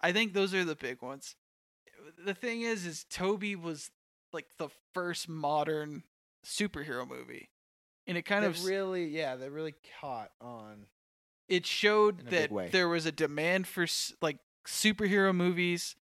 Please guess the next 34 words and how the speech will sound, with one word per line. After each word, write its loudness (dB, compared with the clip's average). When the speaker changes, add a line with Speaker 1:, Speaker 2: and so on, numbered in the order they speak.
Speaker 1:
big 6
budget, 0
kind -4
of -10
blockbuster 0
extravaganzas. -2
Obviously, 0
you 0
had -4
the -8
nineties -4
Batman -2
movies, -8
but -8
then -8
superhero -2
movies -6
kind -8
of -8
faded. -4
Speaker 2:
Yeah. -10
Speaker 1:
But -6
with -8
the 4
atrocious 4
<laughs> -14
Batman 6
and 6
Robin. 4
Speaker 2:
Yeah, -8
for -8
a -6
brief -4
moment. -10